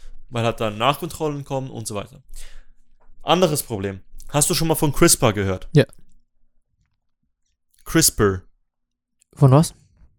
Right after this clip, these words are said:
Speaker 1: Ist ein Verfahren.
Speaker 2: Nein.
Speaker 1: Also ist, ich, ich bin da kein Biologe, keine Ahnung. Also ist, man kann heutzutage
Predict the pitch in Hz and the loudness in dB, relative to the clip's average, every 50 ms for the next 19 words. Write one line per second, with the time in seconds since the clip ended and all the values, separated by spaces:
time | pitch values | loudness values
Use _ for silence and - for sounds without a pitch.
0 | _ _ _ _ _ _ _ _ _ _ _ _ - - - - - - 127 - | _ _ _ _ _ _ _ _ _ _ _ _ -20 -20 -20 -16 -8 -4 -4 -4
1 | 139 - - 127 - - 143 156 170 175 208 226 - _ _ _ _ _ _ _ | -2 -4 -6 -4 -2 0 0 0 0 -2 -4 -10 -14 _ _ _ _ _ _ _
2 | _ _ _ _ 156 127 117 113 143 - - - - 101 127 117 127 123 - - | _ _ _ _ -2 0 0 0 -2 -6 -10 -6 -6 -4 -4 -4 -6 -6 -8 -8
3 | _ - 104 123 117 - - 82 78 - - 90 - - _ - - - - - | _ -16 -18 -18 -18 -18 -20 -20 -20 -20 -20 -20 -20 -20 _ -20 -20 -20 -20 -20
4 | 95 85 85 104 - - - 143 135 131 127 123 120 117 - 127 120 110 113 117 | -20 -16 -10 -10 -8 -6 -4 -4 -4 -2 -2 -2 -2 -2 -4 -6 -4 -2 -2 -2
5 | 117 123 143 151 151 143 - - 113 104 113 131 156 170 - - - - - - | -2 -2 -4 -6 -10 -14 -14 -12 -10 -10 -8 -10 -10 -12 -16 -20 -20 -20 -10 -8
6 | 120 117 113 120 113 - - 131 123 - - 139 143 160 156 139 147 143 - 139 | -6 -6 -4 -6 -6 -6 -6 -8 -10 -6 -4 -4 -2 -2 -4 -6 -6 -6 -8 -8
7 | - 127 123 127 131 135 - | -6 -4 -4 -4 -6 -8 -12